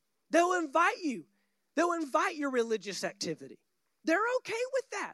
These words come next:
But you start demonstrating some kind of power.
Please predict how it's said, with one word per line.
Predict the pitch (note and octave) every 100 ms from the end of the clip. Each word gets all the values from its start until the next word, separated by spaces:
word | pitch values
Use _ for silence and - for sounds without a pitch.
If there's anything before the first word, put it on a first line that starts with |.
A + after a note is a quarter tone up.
| _ _ _ _ _ _ _ _ _ _ _ _ _ _ _ _ _ -
But | A#3+
you | D#4+ B4
start | - G4+ G#3
demonstrating | C#4 C#4 B3 C#4 A#3+ G#3+
some | B3+
kind | G#3+ G#3+
of | D#3+
power. | - A3 D3+ A#2